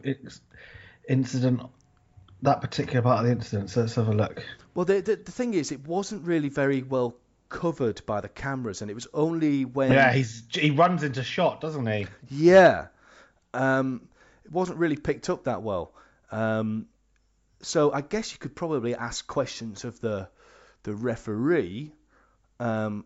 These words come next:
Speaker 2: perhaps. Well, I didn't think they had the greatest game, to be honest. Um, but yeah, it, it's sort of,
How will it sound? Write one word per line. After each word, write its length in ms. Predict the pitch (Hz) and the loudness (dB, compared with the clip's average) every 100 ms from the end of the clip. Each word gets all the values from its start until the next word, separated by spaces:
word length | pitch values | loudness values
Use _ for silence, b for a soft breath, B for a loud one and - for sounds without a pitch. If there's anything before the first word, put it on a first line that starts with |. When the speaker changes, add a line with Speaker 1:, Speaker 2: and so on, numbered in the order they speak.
| _ | _
Speaker 2:
perhaps. 360 | - 110 117 - | -8 -6 -6 -6
Well, 80 | 110 | -6
I 40 | |
didn't 220 | 151 131 | -6 -6
think 140 | 151 123 | -8 -8
they 40 | |
had 120 | 135 | -10
the 60 | - | -8
greatest 360 | 123 117 95 | -4 -4 -4
game, 220 | - 127 117 | -4 -4 -4
to 100 | - | -10
be 80 | |
honest. 400 | 87 98 131 - _ b b b b - | -12 -10 -12 -14 _ b b b b -6
Um, 440 | 117 110 110 110 _ _ _ _ _ _ _ - | -2 -2 -4 -10 _ _ _ _ _ _ _ -10
but 180 | 139 143 | -6 -2
yeah, 240 | 156 139 | 2 2
it, 160 | 120 - | 0 -8
it's 140 | 113 | -10
sort 180 | - 165 | -4 -2
of, 160 | 143 | -4